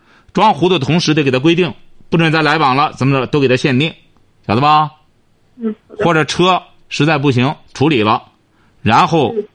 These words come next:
Speaker 1: 给孩子准备教育基金，这是最关键的。
Speaker 2: 好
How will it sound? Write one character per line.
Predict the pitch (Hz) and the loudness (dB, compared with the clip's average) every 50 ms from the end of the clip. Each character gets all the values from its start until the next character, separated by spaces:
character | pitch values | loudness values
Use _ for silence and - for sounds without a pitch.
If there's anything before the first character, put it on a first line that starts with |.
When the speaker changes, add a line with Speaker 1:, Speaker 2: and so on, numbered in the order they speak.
| _ - | _ -4
Speaker 1:
给 | - 117 | -2 -2
孩 | 110 - 113 110 139 | -2 -2 -2 -2 -2
子 | 165 147 135 92 - - - | 0 -2 -2 -4 -4 -6 -2
准 | - 98 101 | 0 2 2
备 | 131 123 110 | 2 2 2
教 | - 143 127 107 | 0 -2 -2 0
育 | 92 | -2
基 | 87 - 120 | -2 -2 -4
金， | 107 113 135 139 - _ _ _ _ - | -4 -2 -4 -4 -6 _ _ _ _ -4
这 | - 104 | -2 -2
是 | 90 95 | -2 -2
最 | 80 87 | -4 -4
关 | 78 71 73 73 | -4 -4 -2 -2
键 | 73 73 69 60 | -2 -2 -4 -6
的。 | - - _ _ _ _ _ _ _ _ _ _ _ _ _ | -8 -12 _ _ _ _ _ _ _ _ _ _ _ _ _
Speaker 2:
好 | - | -20